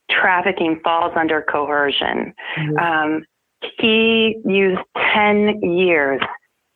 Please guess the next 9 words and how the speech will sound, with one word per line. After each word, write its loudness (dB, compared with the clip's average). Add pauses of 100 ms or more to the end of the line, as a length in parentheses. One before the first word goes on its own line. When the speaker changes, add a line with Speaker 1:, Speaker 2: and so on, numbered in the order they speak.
(140)
Speaker 1:
to 0
talk -2
me 0
into -2
this. -4
So 0 (220)
imagine 2
going 2
through 2